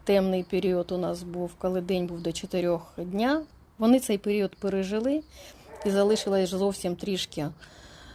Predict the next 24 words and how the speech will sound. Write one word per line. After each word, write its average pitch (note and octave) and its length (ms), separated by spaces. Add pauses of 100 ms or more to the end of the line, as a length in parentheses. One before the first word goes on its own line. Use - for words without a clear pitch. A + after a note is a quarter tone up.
(540)
нас-, F#3 140
до F#3 180
наступного F#3+ 600
місяця, G3+ 440
коли F3+ 420
буде F3 440
день E3+ 300
вже E3 200
потроху F3+ 500
збільшуватися. F3 960 (320)
І G#3+ 100
я C4 140
не B3+ 120
стала A3+ 300
їм G3 160
включати F#3 540
освітлення E3+ 560
нікому. F#3 760 (1400)
Ні A#3+ 160
в - 80
теплиці, C4 600
ні A3 120
на A#3+ 140
віранді. D#3+ 540